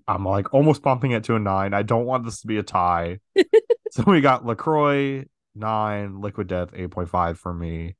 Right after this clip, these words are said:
Speaker 2: Okay.
Speaker 1: You have seven point five for LaCroix and Liquid Death. What do we got?
Speaker 2: Okay, so I, I, I had one number that just, just hit me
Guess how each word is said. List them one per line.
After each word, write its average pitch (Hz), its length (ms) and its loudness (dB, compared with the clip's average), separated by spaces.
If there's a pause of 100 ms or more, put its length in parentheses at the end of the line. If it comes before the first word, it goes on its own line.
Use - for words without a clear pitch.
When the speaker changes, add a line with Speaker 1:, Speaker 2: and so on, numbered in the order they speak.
(580)
Speaker 2:
Okay. 185 260 -2 (380)
Speaker 1:
You 95 120 -4
have 90 100 -4
seven 110 280 2
point 104 280 0
five 92 260 2
for 95 120 -2
LaCroix 87 560 -4
and 85 420 -10
Liquid 92 340 -4
Death. 85 300 -8 (320)
What 87 220 -6
do 82 60 -8
we 82 120 -10
got? 65 320 -12 (380)
Speaker 2:
Okay, 185 400 4
so 202 600 4 (680)
I, 208 260 6 (400)
I, 214 220 6 (120)
I 214 80 -2
had 233 220 2
one 196 300 -2
number 175 320 -2
that 160 160 -4
just, - 220 -12 (380)
just - 240 -4
hit - 180 2
me 175 200 -2